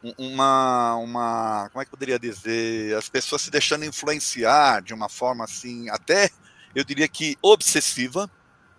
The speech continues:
né? Não tô dizendo que o pessoal da feb é obsediado, não é isso? Mas os primeiros ali se deixaram influenciar desta forma. Eles foram incensados pela vaidade,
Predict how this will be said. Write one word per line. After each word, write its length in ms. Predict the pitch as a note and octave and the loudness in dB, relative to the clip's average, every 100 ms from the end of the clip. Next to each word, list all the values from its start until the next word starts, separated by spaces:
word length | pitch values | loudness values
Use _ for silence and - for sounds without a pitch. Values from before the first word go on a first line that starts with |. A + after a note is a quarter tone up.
| _ _ _ _ _ _ _ _ _ _ _ | _ _ _ _ _ _ _ _ _ _ _
né? 160 | A2+ D3+ | -12 -10
Não 140 | A2+ | -10
tô 160 | A2+ B2+ | -6 -4
dizendo 260 | A#2 B2+ | -2 -2
que 60 | C#3 | -4
o 60 | |
pessoal 340 | B2 B2 - B2 | -2 0 2 2
da 80 | A#2 | 2
feb 240 | B2+ B2 | 2 0
é 20 | |
obsediado, 600 | C#3 - F3 F#3+ D#3+ A2 | -2 -4 -2 6 8 8
não 80 | G#2+ | 0
é 60 | C#3+ | -8
isso? 200 | A#2+ - - - - | -8 -16 -18 -20 -18
Mas 400 | - C3 C#3 F3 | 2 8 10 8
os 140 | D3 - | 4 -2
primeiros 560 | C#3+ A#2+ B2+ F3 D3 | 0 4 6 6 4
ali 560 | B2 G2+ B2 A3+ E3 B2 | 2 2 -2 -4 -4 -6
se 160 | - | -8
deixaram 440 | C3 C3+ - B2 D3 | -2 -2 2 0 -2
influenciar 400 | - E3+ - D3+ | -8 -6 0 0
desta 280 | D#3 - G3+ | 0 -4 -2
forma. 400 | - C3+ D#2+ - _ _ _ _ _ _ _ _ _ _ - | 2 2 0 -12 _ _ _ _ _ _ _ _ _ _ -10
Eles 160 | A#2+ | -6
foram 200 | - D3 | 0 0
incensados 760 | E3+ E3+ E3+ D#3 - D3 C#3+ B2 | 0 0 0 0 6 8 8 6
pela 220 | - A#2+ | 0 2
vaidade, 840 | A2+ D3 C3 C3+ C3+ C3 B2 B2 B2+ | 4 2 4 4 6 4 0 -8 -14